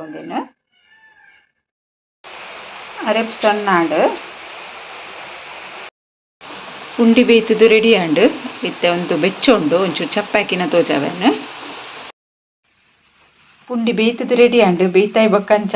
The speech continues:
ಆತುಜಾವೆ ಯಾಕಂದ್ರೆ ನೀರ್ದ ಒಂತೆ ಪಸೆ ಇತ್ತನತ್ತೆ ಅಂಚ ಅದು ಆ ಥರ ತೋಜೊಂದಿತ್ತೇನಲ್ಲ ಇತ್ತೆ ಗಟ್ಟಿ ಆತುಂಡು ತುಲೆ ಮಸ್ತ್ ಗಟ್ಟಿ ಗಟ್ಟಿ ಪುಂಡಿ ಆತುಂಡು. ಪುಂಡಿದ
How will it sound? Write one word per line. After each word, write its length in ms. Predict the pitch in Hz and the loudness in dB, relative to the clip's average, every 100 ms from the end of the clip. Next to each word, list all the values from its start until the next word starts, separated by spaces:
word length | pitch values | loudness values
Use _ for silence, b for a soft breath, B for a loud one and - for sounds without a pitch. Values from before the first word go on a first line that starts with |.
| 196 | 0
ಆತುಜಾವೆ 420 | 196 185 160 170 | 0 -4 -2 -2
ಯಾಕಂದ್ರೆ 280 | 175 185 170 | -4 -4 -2
ನೀರ್ದ 260 | 202 220 208 185 | -2 2 2 2
ಒಂತೆ 180 | 180 180 | 0 -4
ಪಸೆ 220 | 196 214 202 | -4 -2 -2
ಇತ್ತನತ್ತೆ 420 | - 151 147 160 | -4 -14 -10 -8
ಅಂಚ 180 | 165 - 175 | -8 -4 -4
ಅದು 160 | 180 202 - 175 | -2 -2 0 0
ಆ 40 | 180 | 0
ಥರ 100 | 180 175 185 | -2 -4 -2
ತೋಜೊಂದಿತ್ತೇನಲ್ಲ 680 | 180 180 151 139 151 160 160 | -4 -4 -12 -16 -14 -10 -10
ಇತ್ತೆ 160 | - 175 | -10 -8
ಗಟ್ಟಿ 280 | 175 - 214 220 | -10 -10 -10 -10
ಆತುಂಡು 260 | - 143 139 | -10 -18 -16
ತುಲೆ 180 | 156 143 - _ _ _ _ _ | -16 -18 -20 _ _ _ _ _
ಮಸ್ತ್ 160 | 185 - 180 | -20 -10 -10
ಗಟ್ಟಿ 180 | 180 190 | -6 -6
ಗಟ್ಟಿ 200 | 185 196 190 | -6 -8 -6
ಪುಂಡಿ 260 | 180 180 170 180 | -6 -2 -2 -2
ಆತುಂಡು. 420 | 185 156 147 175 - b b b _ _ 240 | -4 -12 -8 -10 -10 b b b _ _ -14
ಪುಂಡಿದ 280 | 247 277 | -8 -2